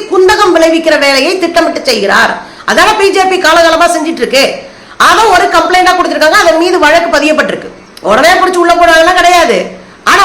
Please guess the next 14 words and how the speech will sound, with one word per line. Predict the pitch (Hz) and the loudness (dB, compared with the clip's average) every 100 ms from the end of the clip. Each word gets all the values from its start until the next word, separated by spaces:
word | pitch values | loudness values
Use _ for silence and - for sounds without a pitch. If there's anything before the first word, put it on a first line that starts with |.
| 294 | 2
வழக்கு | 320 427 415 381 | 2 0 0 0
பதிவு | 339 415 415 | 2 2 2
பண்றதனுடைய | 370 349 339 330 302 | 2 0 0 0 2
அடையாளம் | 277 415 415 370 294 | 2 0 2 2 0
என்ன? | 233 175 139 - - - - 247 | -2 -2 -4 -12 -20 -12 -2 2
உன்னை | 330 370 | 2 2
நாங்க | 339 320 302 | 2 0 0
எதுக்குறோம், | 370 453 440 359 247 170 - - - - - 202 | 0 0 0 2 2 0 -4 -12 -20 -20 -8 -2
நீ | 320 277 370 | 0 2 0
ஓட்டுக்கு | 427 415 359 320 | 0 0 0 0
இந்த | 320 330 | 0 0
ஏரியா | 403 381 | 2 2
பக்கம் | 339 302 269 | 0 0 2
வராத, | 311 359 | 2 2